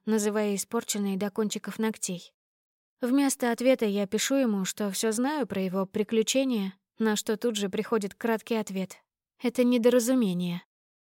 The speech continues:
Конечно же. «Как ты вообще могла подумать так обо мне? Как могла поверить в то, что все это правда? Значит, тебе можно, а мне нельзя? Я думал, что ты умнее.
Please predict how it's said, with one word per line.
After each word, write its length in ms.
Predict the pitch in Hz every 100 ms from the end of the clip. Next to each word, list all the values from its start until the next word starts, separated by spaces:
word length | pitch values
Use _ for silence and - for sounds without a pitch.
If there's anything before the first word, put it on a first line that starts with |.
| _ -
Конечно 600 | 269 240 196 185 202 185
же. 180 | 190 - _ _ _ _ -
«Как 220 | 170 -
ты 120 | 190
вообще 340 | 196 190 - 269
могла 300 | 190 180 180
подумать 440 | 185 233 262 -
так 200 | 175 -
обо 180 | 180 190
мне? 280 | 214 202 - _ _ -
Как 240 | 269 269
могла 340 | 220 196 190 226
поверить 500 | 202 190 247 226 -
в 80 | -
то, 140 | 226
что 180 | - 180
все 220 | - 208
это 180 | 208 196
правда? 480 | 208 247 196 175 151 _ _ _ _ -
Значит, 460 | 175 196 190 190
тебе 220 | - 214 208
можно, 460 | 208 240 220 208
а 20 |
мне 180 | 190 202
нельзя? 480 | 214 208 196 214 262 _ _ _ _ -
Я 240 | 180 190
думал, 300 | 196 240 226
что 220 | - -
ты 140 | 185 208
умнее. 560 | 233 254 269 190 156